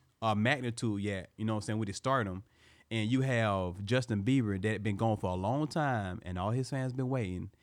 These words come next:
He put out a single, and you expect it to be number one. And Roddy Ricch had a number one album last couple weeks ago when his album dropped,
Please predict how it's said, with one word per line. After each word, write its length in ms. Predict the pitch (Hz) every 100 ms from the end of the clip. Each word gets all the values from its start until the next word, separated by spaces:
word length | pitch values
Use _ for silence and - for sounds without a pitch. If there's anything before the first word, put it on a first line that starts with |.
| _ _ _
He 120 | 107
put 220 | - 151
out 340 | 143 135 135 - - _
a 80 | 113
single, 540 | - 156 143 98 90 - -
and 80 | 113
you 80 |
expect 400 | 113 - - 143 127
it 60 |
to 60 | 117
be 100 | 110
number 240 | 113 117
one. 440 | 113 135 104 98 104 _ _ _ _ _ _ _ -
And 140 | 110
Roddy 200 | 135 143
Ricch 220 | 135 131 139
had 140 | 110
a 40 |
number 180 | 101 120
one 120 | 151
album 420 | 165 151 131 127 156 _ - _
last 340 | 104 127 107 -
couple 180 | 135
weeks 180 | 139 135
ago 140 | 113 110
when 100 | 107
his 100 | 117
album 200 | 127 101
dropped, 320 | 101 98